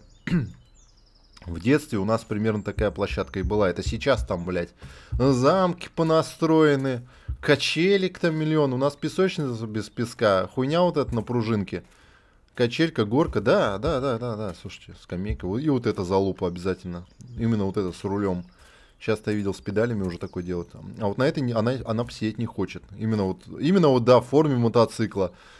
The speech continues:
Вот в форме мотоцикла вот эта самая была крутая, только колеса двойные были.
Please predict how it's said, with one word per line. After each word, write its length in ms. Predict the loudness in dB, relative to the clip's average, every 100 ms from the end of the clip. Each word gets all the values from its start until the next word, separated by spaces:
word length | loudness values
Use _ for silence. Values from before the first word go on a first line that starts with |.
| -20 -18 -14 -2
Вот 200 | 0 2
в 20 |
форме 300 | 2 4 4
мотоцикла 560 | 2 4 2 2 0 2
вот 180 | 2
эта 180 | 0 -2
самая 360 | 0 2 2 0
была 240 | 2 0
крутая, 360 | 0 -4 -2 -4
только 180 | -4 -4
колеса 380 | -2 -2 -4
двойные 380 | -4 -2 -2 -4
были. 280 | -6 -8 -10